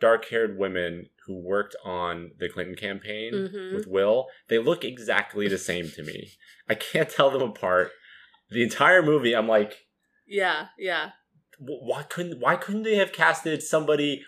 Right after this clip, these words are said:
Speaker 1: or dyed their hair a little bit differently?"
Speaker 2: They do look very similar. So one of them is, oh shoot, I forget her name, but she's, she's in a lot of other
Speaker 1: Uh-huh.
Speaker 2: movies. I know she's in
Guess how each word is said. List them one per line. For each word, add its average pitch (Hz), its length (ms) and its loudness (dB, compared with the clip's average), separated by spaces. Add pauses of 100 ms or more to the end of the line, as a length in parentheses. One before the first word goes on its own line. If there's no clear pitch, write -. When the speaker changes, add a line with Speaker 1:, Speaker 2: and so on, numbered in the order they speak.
Speaker 1:
or 120 100 2
dyed 120 440 2
their 120 180 2
hair 117 300 2
a 101 60 -2
little 107 320 2
bit 107 180 0
differently?" 90 720 -4 (540)
Speaker 2:
They 269 120 -4
do 302 260 0
look 247 160 2
very 175 240 2
similar. 143 440 -8
So 214 160 -2
one 214 180 0
of 247 80 -2
them 254 180 -2
is, 190 500 -4
oh - 260 -16
shoot, - 280 -10
I 170 60 -12
forget 185 280 -10
her 180 140 -8
name, 147 440 -10 (340)
but 202 100 -4
she's, 226 400 -6
she's 175 200 -12
in 175 80 -6
a 165 40 -6
lot 160 160 -6
of 156 80 -6
other 151 300 -8 (180)
Speaker 1:
Uh-huh. 175 220 -6
Speaker 2:
movies. 160 520 -6
I 165 60 -8
know 156 200 -8
she's 160 260 -10
in 139 280 -12